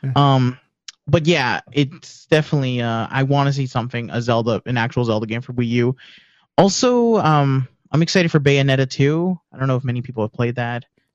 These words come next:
Speaker 2: From
Speaker 1: Eh,
Speaker 2: the same, uh,
Speaker 1: no
Speaker 2: Platinum
Speaker 1: idea.
Speaker 2: Studios that
Speaker 1: N-
Speaker 2: did Devil May Cry. You know, kind of those hack and slash games.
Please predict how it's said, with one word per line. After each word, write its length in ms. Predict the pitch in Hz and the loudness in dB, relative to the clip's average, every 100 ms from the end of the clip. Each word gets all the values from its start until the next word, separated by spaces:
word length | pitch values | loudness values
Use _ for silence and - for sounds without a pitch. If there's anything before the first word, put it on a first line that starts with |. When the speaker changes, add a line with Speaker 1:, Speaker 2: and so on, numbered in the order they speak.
| - | -8
Speaker 2:
From 120 | 110 139 | -2 0
Speaker 1:
Eh, 20 | |
Speaker 2:
the 60 | 131 | -2
same, 400 | 131 123 120 117 | -2 -4 -4 -4
uh, 240 | 110 110 | -4 -4
Speaker 1:
no 200 | 98 92 | -4 -4
Speaker 2:
Platinum 220 | 90 101 131 | -2 -2 -4
Speaker 1:
idea. 120 | - | -4
Speaker 2:
Studios 480 | 139 135 135 147 - | -6 -4 -4 -6 -8
that 100 | - | -6
Speaker 1:
N- 40 | 98 | -2
Speaker 2:
did 300 | 117 120 123 _ _ _ _ _ _ _ _ _ | -2 -2 -8 _ _ _ _ _ _ _ _ _
Devil 220 | 156 170 | -2 0
May 180 | 180 180 | 0 0
Cry. 460 | 175 - 170 190 240 330 - _ _ _ _ _ - | -4 -2 0 2 -2 -4 -10 _ _ _ _ _ 0
You 40 | |
know, 80 | 220 | 0
kind 180 | 170 190 | 4 2
of 60 | 165 | 4
those 120 | 139 | 2
hack 200 | 139 123 | -2 -4
and 60 | - | -4
slash 200 | 101 - | -4 -4
games. 300 | 85 127 | -14 -16